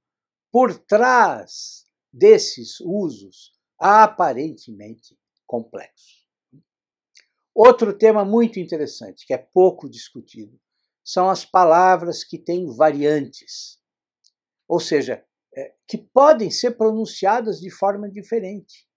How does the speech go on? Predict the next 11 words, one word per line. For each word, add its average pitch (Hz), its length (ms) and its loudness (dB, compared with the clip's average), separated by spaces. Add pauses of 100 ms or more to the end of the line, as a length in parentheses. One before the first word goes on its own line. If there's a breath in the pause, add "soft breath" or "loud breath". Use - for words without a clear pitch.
(520)
né? 196 140 -20 (220)
Às 110 120 -20
vezes 147 320 -14
de 135 140 -18
duas, 127 400 -12
às 110 120 -14
vezes 135 260 -18
de - 80 -20
três 175 300 -12
formas, - 640 -10 (640)
né? 160 180 -20